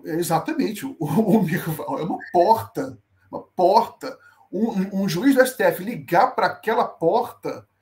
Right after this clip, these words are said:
pra justificar um voto como, como se a, a opinião do Merval valesse alguma coisa, né? É, é humilhante. Eu, eu, eu me senti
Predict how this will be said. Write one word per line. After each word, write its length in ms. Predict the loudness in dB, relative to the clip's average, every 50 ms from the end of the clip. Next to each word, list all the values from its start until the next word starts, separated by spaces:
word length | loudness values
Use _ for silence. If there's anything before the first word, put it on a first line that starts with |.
| _ _ _
pra 200 | 0 2 2 2
justificar 720 | 2 0 -2 -2 -2 -2 -4 -6 -6 -8 -4 -2 -2 -2
um 100 | -2 -4
voto 480 | -8 -6 -4 -2 -2 -2 -4 -6 -14 -16
como, 300 | -14 -12 -10 -8 -6 -6 -8 -10 -12 _ _ _ _ _ _ _ -20 _ _ _ _ _ _
como 280 | -14 -10 -8 -8 -8
se 380 | -8 -8 -8 -8 -8 -8 -10 -12 -16 -20 _ _
a, 160 | -2 0 0 0
a 320 | -2 -8 _ _ -4 -4
opinião 540 | -4 -4 -6 -8 -8 -4 -2 -2 -2 -2 -4
do 120 | -6 -6
Merval 840 | -6 -6 -8 -8 -10 -12 -10 -6 -4 -2 -2 -2 -4 -6 -8 -12 -18 _ _
valesse 640 | -14 -6 0 0 2 2 0 -2 -6 -6 -8 -8 -10 -10
alguma 600 | -10 -12 -12 -8 -8 -6 -4 -2 -4 -4 -6 -10
coisa, 560 | _ -12 -8 -6 -6 -6 -6 -10 -12 -12 -14 -14 -14 -16 -16 -18 _ _ _ _ _ _ _ _ _ _ _ _ _ _ _ _ _ -6
né? 340 | -4 -4 -2 -2 -4 -8 -10 _ _ _ _ _ _ _ _ _ _ _ _ _ _ _ _ _ _ _ _ _
É, 280 | -14 -12 -10 -2 2 4
é 40 | 4
humilhante. 840 | 6 6 4 4 4 4 2 2 2 2 2 0 -2 -4 -6 -8 -8
Eu, 120 | -8 -6
eu, 320 | -6 -4 -4 -4 -4 -6 -6
eu 160 | -4 -4 -4
me 80 | -4 -4
senti 340 | -6 -6 -6 -8 -8 -12